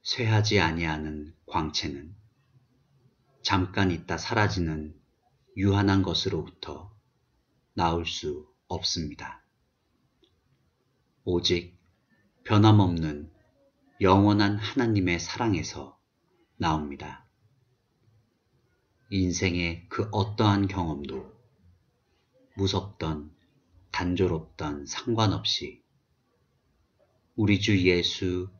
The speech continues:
그리스도 안에 있는 하나님의 사랑을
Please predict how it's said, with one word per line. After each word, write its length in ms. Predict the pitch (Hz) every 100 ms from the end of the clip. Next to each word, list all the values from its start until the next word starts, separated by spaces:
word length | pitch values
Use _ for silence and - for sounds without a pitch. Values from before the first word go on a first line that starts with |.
| _
그리스도 480 | - 101 92 - 95
안에 260 | 80 80
있는 480 | 78 71 69 67 - _ _ _ _ _ _ _ _
하나님의 560 | - 120 107 95 87
사랑을 600 | 80 - 110 82 69 -